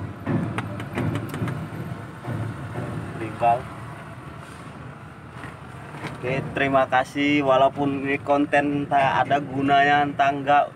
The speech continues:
tak ada ilmunya untuk Anda, entah enggak. Yang penting saya sudah update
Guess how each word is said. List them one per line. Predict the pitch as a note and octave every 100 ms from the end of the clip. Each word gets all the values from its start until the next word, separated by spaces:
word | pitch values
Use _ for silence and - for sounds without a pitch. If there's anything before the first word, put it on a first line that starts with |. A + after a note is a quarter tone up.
| -
tak | B2+
ada | B2+
ilmunya | C3 C3+ C3+ C#3 C#3
untuk | C3+
Anda, | B2 C#3 C3+ C#3+
entah | C#3
enggak. | C3 C#3 C#3+ D#3 - - - - - - - -
Yang | A2 A2+
penting | A#2+ C3+
saya | C3+ B2 B2+
sudah | B2+ B2 G#2+ E2+ - - -
update | A2 A#2 A2+